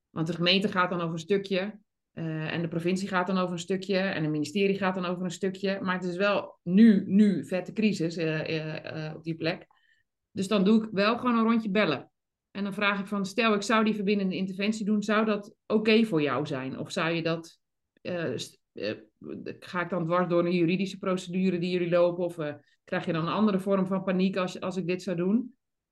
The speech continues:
En dan hoor ik vaak terug, die systeeminterventie, die je dan ook doet, nou ja, in de samenleving als geheel, die is van niemand. En ik denk dat het maar meerwaarde,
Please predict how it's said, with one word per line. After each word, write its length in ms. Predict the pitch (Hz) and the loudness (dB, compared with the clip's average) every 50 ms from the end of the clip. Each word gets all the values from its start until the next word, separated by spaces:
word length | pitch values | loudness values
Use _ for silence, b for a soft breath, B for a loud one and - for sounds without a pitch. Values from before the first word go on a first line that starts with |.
| _ _ _ _ | _ _ _ _
En 140 | - 202 | -2 0
dan 340 | 202 202 202 196 190 - - - | 0 0 0 -2 -4 -6 -12 -8
hoor 280 | - 185 190 233 262 262 | -2 2 4 4 4 4
ik 100 | 254 - | 2 0
vaak 320 | - 226 208 208 214 214 | -2 -2 -2 -2 -4 -4
terug, 340 | - 226 214 208 214 - - _ _ _ _ _ _ _ _ _ | -2 -2 -2 -2 -2 -6 -10 _ _ _ _ _ _ _ _ _
die 120 | 202 208 | -4 -4
systeeminterventie, 1400 | 202 - 226 214 - - - 247 254 302 330 320 311 262 262 262 254 226 254 247 247 262 262 - 294 339 466 381 | 0 2 2 2 2 2 2 4 4 4 4 2 2 2 0 0 0 -2 0 0 2 2 0 0 -2 -2 -2 -2
die 140 | 220 208 190 | -2 -2 0
je 80 | 190 180 | 0 0
dan 180 | 180 175 180 | 0 0 0
ook 180 | 175 190 202 190 | 0 0 0 -2
doet, 340 | 175 180 165 - - - _ _ _ _ _ _ _ | -2 -4 -6 -8 -14 -20 _ _ _ _ _ _ _
nou 180 | - 185 190 185 | -8 -6 -4 -4
ja, 80 | 160 | -2
in 120 | 143 - 160 | -2 -2 -4
de 60 | 165 | -4
samenleving 680 | 160 - 202 180 180 190 185 175 165 165 170 170 170 165 | -4 -4 -2 -2 0 0 0 0 -2 -2 -4 -4 -6 -6
als 180 | 156 160 160 - | -8 -8 -10 -8
geheel, 460 | - 165 170 185 202 226 233 226 - _ _ _ _ _ | -6 -6 -4 -4 -4 -6 -8 -12 -16 _ _ _ _ _
die 220 | - 175 202 226 220 | -2 0 2 4 4
is 200 | - 294 294 - | 4 2 0 -2
van 200 | - 240 208 196 196 | -2 0 2 4 6
niemand. 480 | 214 262 294 294 294 339 392 359 - | 8 8 8 6 6 2 0 -6 -10
En 140 | - - 196 | -8 -6 -6
ik 200 | 196 185 165 160 | -4 -4 0 2
denk 220 | 226 240 277 294 262 | 4 6 6 6 4
dat 100 | 262 214 | 2 0
het 100 | 208 190 | 0 0
maar 360 | 190 175 170 165 165 - - | 0 0 0 -2 -4 -6 -4
meerwaarde, 680 | 165 185 185 185 180 160 147 143 147 143 139 143 143 | -4 -2 0 0 0 0 0 0 -2 -2 -4 -6 -8